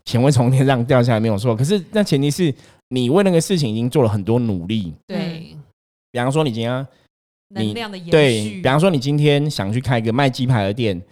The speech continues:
Speaker 1: 可是你为卖鸡排的口味，你很认真研发你的口味，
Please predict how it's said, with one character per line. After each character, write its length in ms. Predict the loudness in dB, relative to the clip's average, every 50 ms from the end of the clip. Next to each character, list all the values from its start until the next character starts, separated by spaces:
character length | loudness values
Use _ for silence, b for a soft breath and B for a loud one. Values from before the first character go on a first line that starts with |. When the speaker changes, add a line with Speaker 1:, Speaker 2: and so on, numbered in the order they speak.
| b b b _ _ _
Speaker 1:
可 80 | -6 -2
是 100 | 0 0
你 120 | 2 2
为 340 | 4 4 4 4 2 0 -6 -4
卖 180 | -2 0 2 2
鸡 180 | 0 0 0 0
排 140 | 2 2
的 100 | 2 0
口 220 | 0 0 0 0 2
味， 160 | 2 2 2
你 200 | 0 0 -4 -2
很 200 | 0 0 2 4 4
认 200 | 2 2 2 2
真 240 | 4 4 2 2 0
研 300 | 0 0 2 2 2 2
发 280 | 2 2 2 2 0 0
你 160 | -2 -4 -4
的 80 | -4 -4
口 200 | -4 -2 -2 0
味， 300 | 2 2 2 2 2 0